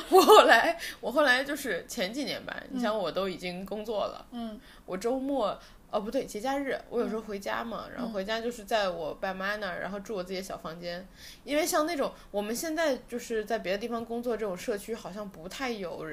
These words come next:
Speaker 1: 那个，那么密集的，就是学习的，
Speaker 2: 嗯。
Speaker 1: 学龄前儿童。
Speaker 2: 嗯。
Speaker 1: 回家那小区里肯定到处都是嘛，小朋友哇哇叫，
Speaker 2: 嗯。
Speaker 1: 然后还有什么练琴的什么的。
Speaker 2: 嗯。
Speaker 1: 我有一段时间特别生气，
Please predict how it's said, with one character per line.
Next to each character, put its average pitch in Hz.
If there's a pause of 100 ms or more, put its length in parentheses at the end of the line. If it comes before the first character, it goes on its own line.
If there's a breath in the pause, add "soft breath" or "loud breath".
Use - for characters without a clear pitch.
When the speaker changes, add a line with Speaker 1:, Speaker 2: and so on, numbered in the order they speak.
(180)
Speaker 1:
那 202
个， -
那 240
么 240
密 240
集 180
的， 175
就 175
是 160 (320 loud breath)
学 185
习 185
的， 180
Speaker 2:
嗯。 233
Speaker 1:
学 220
龄 269
前 277
儿 233
童。 202 (100)
Speaker 2:
嗯。 240 (260 loud breath)
Speaker 1:
回 294
家 349 (100)
那 370
小 240
区 269
里 269
肯 226
定 208
到 254
处 240
都 240
是 277
嘛， 226
小 302
朋 285
友 277
哇 -
哇 233
叫， 240
Speaker 2:
嗯。 180
Speaker 1:
然 196
后 220
还 220
有 214
什 196
么 185
练 220
琴 -
的 202
什 196
么 175
的。 - (120)
Speaker 2:
嗯。 247 (200)
Speaker 1:
我 311
有 262
一 -
段 240
时 240
间 277
特 285
别 202
生 196
气， 196